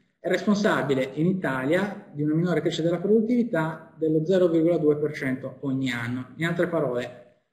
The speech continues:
soltanto l'evasione fiscale, fiscale sembrerebbe spiegare fino al quindici per cento del gap di crescita della produttività nei confronti, ad esempio, di Francia e Germania.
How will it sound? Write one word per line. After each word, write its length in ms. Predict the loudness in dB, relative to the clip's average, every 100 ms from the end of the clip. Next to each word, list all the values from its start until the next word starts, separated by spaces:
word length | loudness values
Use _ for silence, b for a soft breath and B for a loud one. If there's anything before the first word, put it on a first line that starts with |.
| _
soltanto 500 | -4 -2 0 2 2
l'evasione 380 | 4 4 2 0
fiscale, 640 | -2 0 0 2 -2 -2
fiscale 640 | -4 -4 -2 -2 2 2
sembrerebbe 800 | 2 0 0 0 0 2 2 2
spiegare 760 | -2 2 4 4 2 0 -4 -14
fino 200 | -2 0
al 120 | 0 4
quindici 340 | 6 6 0
per 160 | -2 -2
cento 340 | -2 -2 -2
del 160 | -2 -2
gap 360 | -2 -2 -6
di 120 | -8
crescita 440 | -2 -2 -2 -4 -2
della 160 | -2
produttività 600 | 0 0 2 2 2 -2
nei 120 | -6 -6
confronti, 380 | -8 -6 -6
ad 40 | -6
esempio, 240 | -6 -8
di 60 | -8
Francia 320 | -6 -6 -6
e 20 |
Germania. 500 | -6 -8 -10 -14 -18